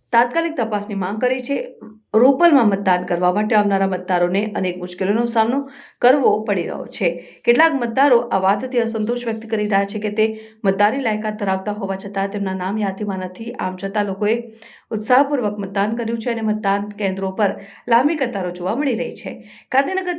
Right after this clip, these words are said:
જિલ્લામાં વધુ મતદાન સુનિશ્ચિત કરવા માટે સ્થાનિક પ્રશાસને સખત પગલાં લીધા છે. આપાતકાલીન વ્યવસ્થા અને સુરક્ષા જાળવી રાખવા માટે તમામ આયોજન કરવામાં આવ્યું છે, જેથી મતદારોને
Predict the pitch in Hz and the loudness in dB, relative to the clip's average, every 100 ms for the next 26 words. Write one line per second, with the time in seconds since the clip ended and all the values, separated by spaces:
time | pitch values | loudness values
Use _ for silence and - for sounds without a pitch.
0 | 311 294 302 320 269 254 240 233 262 269 | -2 0 0 -2 -2 -2 -4 0 0 -2
1 | 247 240 247 220 226 220 208 202 220 240 | -6 -8 -8 -6 -4 -2 -2 -2 -2 -4
2 | - - - 247 302 285 226 233 226 226 | -10 -4 2 2 2 -4 -2 -4 -4 -6
3 | 233 214 214 214 196 196 226 220 220 220 | -6 -6 -6 -6 -4 -2 -2 -2 -4 -4
4 | 269 - 190 185 175 202 202 226 214 208 | -4 -4 -4 -4 -2 0 2 2 -2 -2
5 | 208 220 - 208 180 190 - - - - | -4 -4 0 0 0 -4 -10 -20 -20 2
6 | 254 269 277 294 269 240 226 208 208 196 | 4 4 2 2 2 2 0 -2 -2 -4
7 | 196 214 202 190 185 185 175 190 233 226 | -4 -4 -2 -2 -4 -2 -2 -2 -4 -4
8 | 208 202 196 202 214 214 208 190 180 - | -2 -2 -4 -4 -4 -4 -4 -4 -6 -2
9 | 190 220 208 | -2 0 0